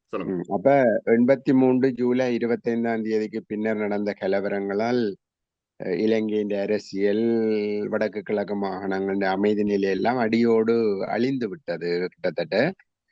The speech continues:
Speaker 2: அப்பொழுது அவர் ஒரு சமாதானம், சமாதானம் விரும்புகின்ற ஒருவராக வந்து அப்படி நடந்தார். அப்பொழுது எங்களுக்கு அதை புரிந்து கொள்கின்ற பக்குவம் இல்லை. எனக்கு பதினைந்து வயது.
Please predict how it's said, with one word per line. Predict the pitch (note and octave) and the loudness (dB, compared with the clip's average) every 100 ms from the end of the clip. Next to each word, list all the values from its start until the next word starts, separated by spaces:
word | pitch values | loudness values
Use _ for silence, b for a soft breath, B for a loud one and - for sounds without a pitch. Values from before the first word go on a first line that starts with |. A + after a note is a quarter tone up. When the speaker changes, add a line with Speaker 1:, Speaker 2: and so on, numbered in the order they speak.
| _ - | _ -6
Speaker 2:
அப்பொழுது | G2+ G2+ A#2 B2 | -2 4 4 6
அவர் | D3+ C#3+ | 4 2
ஒரு | B2+ | 0
சமாதானம், | B2 A2+ A#2 A#2 A2+ A2+ A2 G2+ _ _ _ _ _ _ _ _ _ _ _ _ _ _ _ _ _ _ _ _ _ _ _ _ _ _ _ _ _ _ _ | 0 2 4 4 4 2 0 -4 _ _ _ _ _ _ _ _ _ _ _ _ _ _ _ _ _ _ _ _ _ _ _ _ _ _ _ _ _ _ _
சமாதானம் | - G2+ A2 A#2 A2+ A2 G#2+ G#2 G2+ | -6 0 2 2 2 0 0 -2 -4
விரும்புகின்ற | G2+ G2+ F#2+ G#2+ G#2+ G#2 G2+ - G2 G2 G#2+ G2+ G2 F#2 F2 - _ _ _ - | -4 -6 -2 0 2 2 -2 -2 -4 0 4 4 4 2 -2 -10 _ _ _ -4
ஒருவராக | G#2 G#2+ A2 G#2+ G2+ F#2+ G2+ F#2 | 0 2 0 -2 -2 -4 -4 -4
வந்து | F#2+ F#2+ G2+ D#3+ E3+ C#3+ A2+ G2+ - | -4 -2 2 4 6 6 6 4 2
அப்படி | G2+ A2 G#2 | 0 0 0
நடந்தார். | F#2+ F#2 G2 | -2 0 0
அப்பொழுது | G#2+ C#3 | 2 2
எங்களுக்கு | D#3 D#3+ D#3+ D#3 E3 | 2 0 -2 -2 0
அதை | D3+ D3 | 2 0
புரிந்து | - D3+ D#3+ D#3+ | 0 0 0 0
கொள்கின்ற | D#3 D#3 D#3 - | 0 0 -4 -6
பக்குவம் | C#3 - D3 A#2 | -8 -2 0 2
இல்லை. | G#2+ | 2
எனக்கு | G#2+ A#2 | 2 0
பதினைந்து | A#2+ A#2+ B2 B2 A2 | 0 2 2 2 2
வயது. | G#2 G#2 F#2+ B2 A#3+ | 0 0 0 0 0